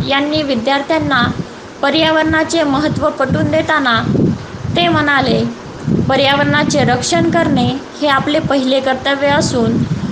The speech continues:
पर्यावरणातील सर्व घटक मानवासाठी उपयुक्त आहे. वनस्पती, पाणी, जमीन, हवा यांचा उपयोग माणूस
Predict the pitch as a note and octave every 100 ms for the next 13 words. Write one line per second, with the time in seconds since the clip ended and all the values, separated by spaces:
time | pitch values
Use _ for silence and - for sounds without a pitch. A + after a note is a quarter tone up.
0 | - - D4 D#4+ E4+ E4 E4 D#4+ E4 E4+
1 | E4 D4+ D4 D#4 C#4 C#4+ C#4 C#4 C#4 C#4
2 | C#4 D#4 - D#4 B3 A#3+ B3 - A#3+ B3
3 | C4+ - B3+ A#3+ A3 - - - - -
4 | - - - - A3+ A#3+ C#4 - C4+ B3+
5 | A#3+ A#3+ - C4+ C4+ B3+ A#3 A3 - -
6 | - - - - A3+ B3+ C#4+ B3+ B3 B3+
7 | - C4 B3 A#3+ A#3 C4+ E4 F#4+ F4 -
8 | D4+ D4 C#4+ C#4+ C4+ A#3+ -